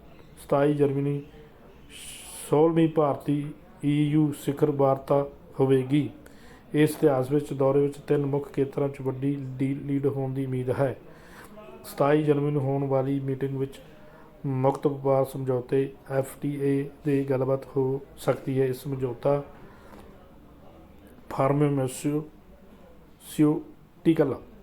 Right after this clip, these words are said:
ਸੈਮੀਕੰਡਕਟਰ, ਕਲੀਨ ਟੈਕਨੋਲੋਜੀ ਵਰਗੀ ਖੇਤਰਾਂ 'ਚ ਸਪਲਾਈ ਦੀ ਚੇਨ ਨੂੰ ਮਜ਼ਬੂਤ ਕਰੇਗਾ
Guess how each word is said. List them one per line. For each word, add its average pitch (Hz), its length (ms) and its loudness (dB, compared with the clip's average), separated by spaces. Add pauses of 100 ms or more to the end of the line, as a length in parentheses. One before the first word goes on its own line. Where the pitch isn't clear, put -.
(360)
ਸੈਮੀਕੰਡਕਟਰ, 139 1400 -2 (640)
ਕਲੀਨ 143 380 2 (240)
ਟੈਕਨੋਲੋਜੀ 139 540 0
ਵਰਗੀ 135 360 -2
ਖੇਤਰਾਂ 135 480 -4
'ਚ 131 60 -10
ਸਪਲਾਈ 135 460 -4
ਦੀ 139 220 -8
ਚੇਨ 135 220 -6
ਨੂੰ 135 120 -4
ਮਜ਼ਬੂਤ 131 420 -6
ਕਰੇਗਾ 127 760 0